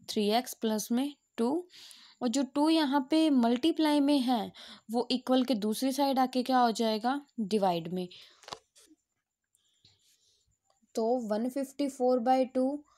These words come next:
इक्वल टू थ्री एक्स प्लस में टू,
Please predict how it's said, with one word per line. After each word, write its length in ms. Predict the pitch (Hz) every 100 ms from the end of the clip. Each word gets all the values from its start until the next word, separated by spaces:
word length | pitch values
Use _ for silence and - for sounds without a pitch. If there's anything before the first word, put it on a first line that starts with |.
| _ _ _
इक्वल 360 | - 214 233 233
टू 140 | 247
थ्री 320 | 254 - 233 226
एक्स 200 | 233 -
प्लस 340 | - 220 214 233
में 260 | 247 330 - _ _
टू, 200 | 175 170